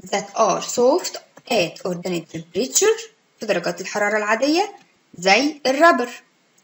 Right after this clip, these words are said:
طيب، substance that need heat، تحتاج حرارة عشان أعمل لها softening، عشان أقدر أعمل لها shaping براحتي، زي الأيرن والميتالز.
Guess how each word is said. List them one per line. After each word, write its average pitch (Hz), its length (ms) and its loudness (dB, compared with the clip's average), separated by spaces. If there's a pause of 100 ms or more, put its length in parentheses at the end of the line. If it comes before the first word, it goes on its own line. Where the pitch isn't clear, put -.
طيب، 175 220 2 (1120)
substance 233 680 0 (760)
that 202 240 -2
need 262 420 2
heat، 254 420 2 (560)
تحتاج - 440 -4
حرارة 302 500 4 (240)
عشان 254 300 4
أعمل 240 280 0
لها 294 160 0
softening، 190 560 -2 (580)
عشان 240 300 2
أقدر 277 420 0
أعمل 190 280 -2
لها 247 160 0
shaping 262 540 2
براحتي، 226 460 2 (480)
زي 208 380 0 (120)
الأيرن 202 580 -2
والميتالز. 285 680 -2